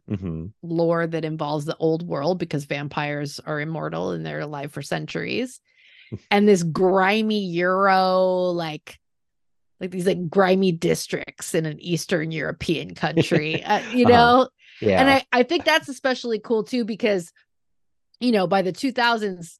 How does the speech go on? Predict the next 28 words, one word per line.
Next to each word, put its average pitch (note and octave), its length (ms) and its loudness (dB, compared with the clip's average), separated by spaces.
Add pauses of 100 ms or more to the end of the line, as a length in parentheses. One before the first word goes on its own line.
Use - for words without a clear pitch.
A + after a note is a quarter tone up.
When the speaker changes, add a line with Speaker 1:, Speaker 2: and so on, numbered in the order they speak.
Speaker 2:
New G#3 120 -2
York A3 280 2
is F#3 140 0
not F#3+ 400 0 (140)
the F3 180 -6
grimy F3 440 0
New F3 140 -4
York E3 320 -2
of E3 120 -2
the D3+ 120 -6
seventies. D3 1000 -4 (320)
Speaker 1:
Right. D2+ 320 0 (380)
Speaker 2:
And E3+ 140 0
early F3 260 2
Speaker 1:
Right. E3 120 -6
Speaker 2:
eighties, E3 640 -4
you F#3+ 140 -2
know? F#3 480 4
And F#3+ 200 0
so F#3+ 340 4
I G3 160 2
think G3+ 180 -2
it - 40 -6
was G3 140 -4
kinda F#3+ 280 -2
cool F#3+ 380 -4
to, F3 140 -6
like, D#3+ 300 -4